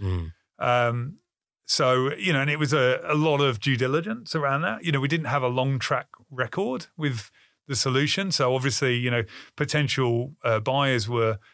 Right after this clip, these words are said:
Speaker 2: kind of concerned that this was a bit of a flash in the pan, or maybe there isn't, uh, the long-term problem there to be solved. But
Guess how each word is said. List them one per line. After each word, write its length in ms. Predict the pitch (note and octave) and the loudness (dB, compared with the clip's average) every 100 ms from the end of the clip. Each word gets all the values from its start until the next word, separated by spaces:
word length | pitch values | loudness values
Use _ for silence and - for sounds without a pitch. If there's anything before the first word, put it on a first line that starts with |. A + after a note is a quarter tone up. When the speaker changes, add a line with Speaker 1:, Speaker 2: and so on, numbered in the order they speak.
| _ | _
Speaker 2:
kind 160 | - C3+ | -4 -2
of 60 | |
concerned 480 | A2 B2 - C3+ B2 | 0 0 2 2 2
that 80 | A#2 | 0
this 200 | C3 A2+ | 0 0
was 80 | A#2+ | -2
a 40 | |
bit 140 | A#2 A2+ | 0 0
of 80 | |
a 40 | G#2+ | -2
flash 320 | - A#2 - | -2 -2 -2
in 60 | A#2 | -4
the 80 | |
pan, 640 | G2 - C#3 C#3 C3+ C3 B2 | -4 -2 0 0 0 -2 -2
or 180 | G#2 C3 | -4 -4
maybe 340 | B2+ B2 A#2 | -2 -2 0
there 180 | A#2 A#2 | 0 0
isn't, 320 | A2+ A#2 A#2 - _ _ _ | 0 0 -4 -10 _ _ _
uh, 340 | - A2+ A2 B2+ | 0 2 2 0
the 140 | D3 | -2
long-term 500 | C3+ B2+ C3 - B2 | 0 0 0 0 -2
problem 400 | G#2+ D3 C#3 C#3 | 0 -2 0 -2
there 180 | C3 B2 | 0 0
to 120 | B2 | -2
be 120 | B2 G#2+ | -6 -4
solved. 460 | - C3 A#2+ G#2+ - | 0 0 0 -2 -2
But 200 | A#2 | -2